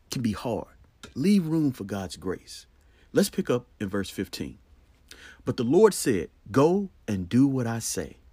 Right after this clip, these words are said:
for Paul is my chosen instrument to take my message to the nations and before kings,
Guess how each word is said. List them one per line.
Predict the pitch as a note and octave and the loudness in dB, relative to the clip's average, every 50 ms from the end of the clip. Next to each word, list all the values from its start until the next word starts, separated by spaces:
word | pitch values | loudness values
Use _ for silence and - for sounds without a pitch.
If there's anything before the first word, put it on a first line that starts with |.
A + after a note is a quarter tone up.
| _ _ _ _ _ - | _ _ _ _ _ -20
for | _ - G#2+ | _ -6 -6
Paul | - - - - D3 D#3+ D#3+ D#3+ D#3+ D#3 - - | -4 -4 -6 0 4 4 4 4 4 2 0 -2
is | A2 G2+ G2 | -6 -6 -4
my | G#2 F#2+ F2+ | -4 -4 -4
chosen | - - - - B2+ A#2+ G2+ F#2+ - - - | -6 -8 -6 -4 -2 -2 -2 -2 -4 -6 -2
instrument | - D3+ C3+ - - F2+ F2 F2 D2 - - | -2 -2 -2 -2 -4 -6 -6 -6 -8 -10 -12
to | - A2 - - | -12 -12 -12 -12
take | - - D3+ C#3+ - | -4 -2 -2 -2 0
my | C3+ C#3 C#3 C#3 | -2 -2 0 2
message | C3+ A#2+ A2+ G#2 - - G#2 G2 - - | 2 2 2 0 -2 -6 -8 -10 -10 -8
to | - - D#3+ | -4 -2 0
the | F3 F#3 | 2 2
nations | F3 D3+ B2 G#2+ - - F#2 F2 F#2 - - - - - - - - | 2 2 0 0 -2 -4 -8 -10 -10 -12 -14 -18 -20 -20 -20 -12 -6
and | - G#2+ F#2+ | -2 -2 -2
before | F#2 F#2 - - G2+ F2+ - - | -2 -4 -6 -6 -8 -8 -8 -10
kings, | - - A3+ G#3 D#3 G#2 F2 D#2 D#2 C#2 - | -4 0 2 2 2 2 0 -2 -6 -10 -12